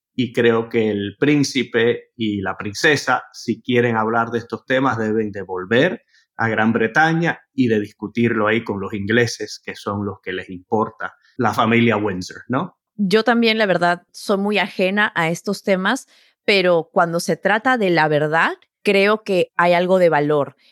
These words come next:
Speaker 2: en esto, ¿no? En decirle al público que tanto quiere consumir sobre qué está pasando en la vida de ellos y decirle al público, "Estos somos nosotros". Y a pesar de que eso, pues, lamentablemente incluya sacar esos trapitos sucios al aire,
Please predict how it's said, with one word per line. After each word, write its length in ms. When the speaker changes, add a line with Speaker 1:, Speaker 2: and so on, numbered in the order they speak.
Speaker 2:
en 180
esto, 360
¿no? 340
En 260
decirle 440
al 140
público 580
que 140
tanto 540
quiere 280
consumir 600
sobre 520
qué 120
está 240
pasando 380
en 80
la 80
vida 240
de 140
ellos 340
y 100
decirle 400
al 100
público, 520
"Estos 240
somos 260
nosotros". 600
Y 420
a 160
pesar 340
de 100
que 100
eso, 400
pues, 260
lamentablemente 1040
incluya 800
sacar 360
esos 220
trapitos 400
sucios 320
al 140
aire, 340